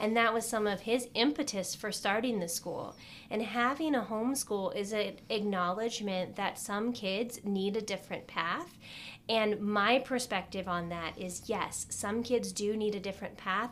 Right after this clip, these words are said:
and it's our responsibility to make sure that that path is well suited for the kids, that that path is supported by our school, and that that path has the level of academics needed to help the kids be successful.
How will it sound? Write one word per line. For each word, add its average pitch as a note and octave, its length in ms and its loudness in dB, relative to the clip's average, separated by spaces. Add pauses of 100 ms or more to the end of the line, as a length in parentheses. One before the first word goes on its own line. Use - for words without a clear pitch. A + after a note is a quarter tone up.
and F#3 140 -4
it's - 260 -6
our A3+ 180 2
responsibility G3 1160 -2 (260)
to A#3 160 0
make G3 320 0
sure G#3+ 320 -4
that G3+ 300 -8
that F#3+ 340 0
path G3 600 -2
is F#3+ 200 -2
well E3+ 180 0
suited A#3+ 480 -2
for C4 160 -2
the C4 120 0
kids, C4+ 480 0 (300)
that - 180 -2
that G3 260 0
path G3 460 -4 (260)
is G3+ 180 2
supported A#3 680 4
by G#3+ 180 4
our G3 160 2
school, A3+ 580 2
and G#3+ 160 -2
that G3+ 180 -4
that G3+ 260 0
path G#3+ 400 -2 (320)
has G#3+ 400 4
the A3 100 0
level G3+ 420 2
of F#3+ 120 -2
academics F#3+ 720 -2
needed F#3 400 -2
to F#3 80 -6
help F3+ 320 -6
the F3 100 -6
kids F3 320 -8
be E3 160 -6
successful. - 1040 -10